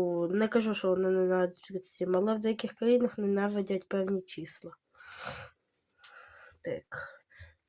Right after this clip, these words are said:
Доки я вам розповідав, то я вже доліпив ноги. Але в нас ще є, о, біле для грудака.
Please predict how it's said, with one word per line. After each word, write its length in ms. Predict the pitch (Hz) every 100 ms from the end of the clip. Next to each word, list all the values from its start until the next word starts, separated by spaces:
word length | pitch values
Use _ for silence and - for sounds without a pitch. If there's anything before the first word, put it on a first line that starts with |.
| _ - _
Доки 320 | 247 277 285
я 100 | 269
вам 240 | 247 247 247
розповідав, 1080 | 254 247 - 247 233 240 269 330 339 - - -
то 60 |
я 220 | 247 240 277
вже 220 | 269 269
доліпив 640 | 240 247 233 - 262 240 _ _
ноги. 460 | 226 226 196 185 143 - _ - - -
Але 200 | - 208
в 40 | 220
нас 260 | 240 233
ще 100 | -
є, 260 | 254 247 247 - _ _ _
о, 360 | 233 233 226
біле 320 | 214 240 247
для 180 | 254 240
грудака. 840 | 226 247 262 285 302 311 247 143